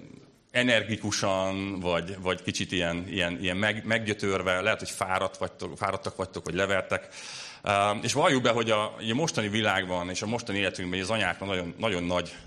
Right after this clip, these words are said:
teher hárul. Ugye a világ azt mondja, hogy sikeresnek kell lenni, de közben a háztartásnak is nagyon toppon kell lenni,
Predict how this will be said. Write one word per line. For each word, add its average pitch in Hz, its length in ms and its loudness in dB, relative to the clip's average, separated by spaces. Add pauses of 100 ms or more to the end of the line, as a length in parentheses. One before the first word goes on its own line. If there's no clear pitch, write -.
teher 87 420 -2
hárul. 82 480 -4 (460)
Ugye 101 220 2
a 98 280 0
világ 117 360 4
azt 113 160 2
mondja, 104 220 0
hogy 92 200 -2
sikeresnek 113 580 2
kell 101 180 0
lenni, 90 420 -2
de 95 100 -2
közben 92 340 -2
a 87 60 -4
háztartásnak 117 760 2
is 107 200 0
nagyon 110 280 0
toppon 98 360 -2
kell 92 160 2
lenni, 90 340 -2